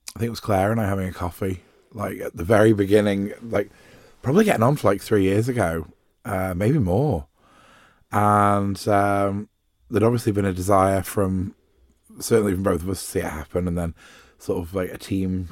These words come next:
kinda came together as if by magic. And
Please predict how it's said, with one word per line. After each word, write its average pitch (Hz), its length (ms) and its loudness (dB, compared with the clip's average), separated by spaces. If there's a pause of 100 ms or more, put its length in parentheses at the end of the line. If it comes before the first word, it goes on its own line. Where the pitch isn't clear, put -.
kinda 90 180 -2
came 98 320 -4
together 95 720 -4
as 95 100 -6
if 90 140 -8
by 92 140 -2
magic. 92 580 -4 (840)
And 107 760 0